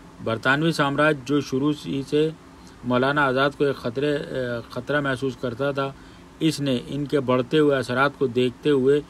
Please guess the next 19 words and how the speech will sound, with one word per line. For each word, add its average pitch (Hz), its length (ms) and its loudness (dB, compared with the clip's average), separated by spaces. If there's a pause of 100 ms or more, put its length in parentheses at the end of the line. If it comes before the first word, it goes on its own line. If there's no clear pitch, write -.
(300)
इनके 139 260 0
मकबूल 131 440 2
जरीदा 127 540 0 (440)
अल 151 140 6
हिलाल 131 400 4
पर 143 180 -2
पाबंदी 131 600 -2
आयद 120 260 -2 (100)
कर 127 140 2
दी। 113 240 0 (500)
लेकिन 123 520 0 (120)
आज़ाद 117 440 0 (680)
इन 139 180 -2
गीदड़ 135 360 2
भपकियों 123 640 -2
से 131 140 0
डरने 123 320 0
वाले 123 260 -2
नहीं 120 300 0